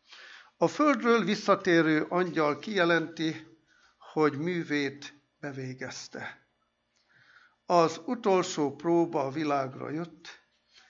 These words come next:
és mindazokat, akik híveknek bizonyultak Isten törvényéhez, elpecsételte az élő Isten pecsétjével.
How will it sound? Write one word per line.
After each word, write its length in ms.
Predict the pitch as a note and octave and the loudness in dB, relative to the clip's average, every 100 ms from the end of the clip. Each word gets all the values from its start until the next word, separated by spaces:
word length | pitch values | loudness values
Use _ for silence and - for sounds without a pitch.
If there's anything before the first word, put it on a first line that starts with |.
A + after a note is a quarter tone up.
| _ | _
és 280 | - E3 - | -2 -2 -2
mindazokat, 880 | - A#3 F#3+ E3 E3 D3+ C3+ - - _ _ _ _ _ | -4 0 0 0 -2 -4 -4 -10 -18 _ _ _ _ _
akik 360 | - E3 D#3+ B2+ | -4 -4 -4 -12
híveknek 720 | - A3+ G#3 F3+ E3 E3+ C3+ | -12 -6 0 0 -2 -6 -8
bizonyultak 800 | C3 D3+ D3+ C#3+ C3+ C3 C3 B2 | -6 -8 -6 -6 -8 -8 -10 -12
Isten 440 | - - - C3 C3+ | -12 -12 -10 -12 -8
törvényéhez, 920 | F3+ E3 D#3 C#3+ C#3 C3 B2 C3 - - _ _ _ _ | -4 -4 -4 -4 -6 -8 -8 -10 -12 -18 _ _ _ _
elpecsételte 1400 | - F3 F3+ F3+ C#3+ - D3+ - C#3 C3 C3 C3+ B2+ - _ _ _ | 2 2 4 -2 -6 -6 -10 -8 -8 -8 -8 -10 -10 -14 _ _ _
az 340 | - C#3+ C3 - | -8 -6 -6 -6
élő 340 | F#3+ F#3 D3 C#3+ | -4 -2 -2 -6
Isten 360 | - C#3 C3 | -8 -10 -12
pecsétjével. 1040 | C3+ C3 - C#3+ C3 - C3+ B2 B2 A#2+ | -12 -14 -12 -12 -16 -16 -14 -14 -16 -18